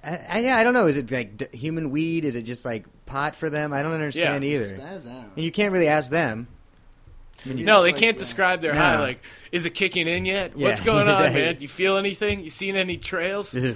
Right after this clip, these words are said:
Speaker 1: flashback?
Speaker 2: <laughs>
Speaker 1: Whiskers, come back.
Speaker 3: There's this cat that hangs around our house. I don't know. I don't think it's our neighbors. I think it's just a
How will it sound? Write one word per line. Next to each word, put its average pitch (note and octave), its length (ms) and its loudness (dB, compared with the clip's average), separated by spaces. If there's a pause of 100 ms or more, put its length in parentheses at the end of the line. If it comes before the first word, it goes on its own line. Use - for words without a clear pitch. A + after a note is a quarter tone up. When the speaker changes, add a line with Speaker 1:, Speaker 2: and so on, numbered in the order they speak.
(100)
Speaker 1:
flashback? C3+ 480 0 (460)
Speaker 2:
<laughs> - 760 -10
Speaker 1:
Whiskers, C#3 480 0 (180)
come E3 140 2
back. D3 320 4 (280)
Speaker 3:
There's E3+ 180 -18
this - 400 -14
cat C#3 240 -14
that A#2+ 100 -14
hangs B2+ 280 -16
around B2 280 -12
our G#2+ 100 -16
house. A#2+ 380 -16
I A2 100 -16
don't B2+ 120 -16
know. A2+ 300 -16 (560)
I G#2+ 60 -20
don't C3+ 200 -18
think C3 160 -16
it's - 160 -14
our A2+ 100 -16
neighbors. A#2 380 -16
I A2 60 -16
think B2 140 -16
it's B2 120 -18
just - 200 -18
a A#2 60 -20